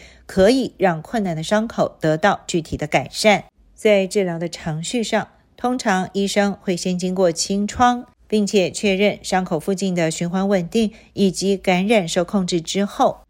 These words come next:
医生就会进一步的安排自体脂肪的移植。在过程当中，会先经由微切口，经由腹部或其他的部位来抽取适量的自体脂肪。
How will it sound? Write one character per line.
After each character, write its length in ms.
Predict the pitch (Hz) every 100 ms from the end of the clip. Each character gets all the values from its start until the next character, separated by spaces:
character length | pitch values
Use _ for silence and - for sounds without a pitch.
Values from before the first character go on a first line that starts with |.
| _ -
医 100 | 196
生 300 | 214 208 202
就 120 | 196
会 220 | 190 185
进 220 | 180 202
一 60 | 180
步 120 | 175
的 120 | 170
安 260 | - 214 240
排 300 | 202 180 175
自 220 | - 208
体 180 | 180 165
脂 180 | 160 131
肪 200 | 139 156
的 80 | 170
移 260 | 170 165
植。 380 | 185 - 170 185 - - _
在 220 | - 208
过 200 | 196 240
程 220 | 202 170 170
当 240 | 208 214
中， 280 | 214 247 233 -
会 220 | 202 180
先 280 | 165 180 180
经 240 | 220 220
由 240 | 214 180 185 - _
微 200 | 185 185
切 240 | 190 269 262
口， 340 | 247 - - -
经 180 | 214
由 180 | 214 190
腹 200 | 190 262
部 320 | 214 226 208 -
或 220 | 214 185
其 200 | - 170
他 160 | 185
的 80 | 190
部 220 | 180 214
位 200 | 196 208 - _
来 160 | 175 175
抽 200 | 190 196
取 240 | - 175
适 280 | - - 262
量 220 | 220 190
的 160 | 160 147
自 180 | - 180
体 200 | - 175
脂 200 | - 139
肪。 380 | - 147 175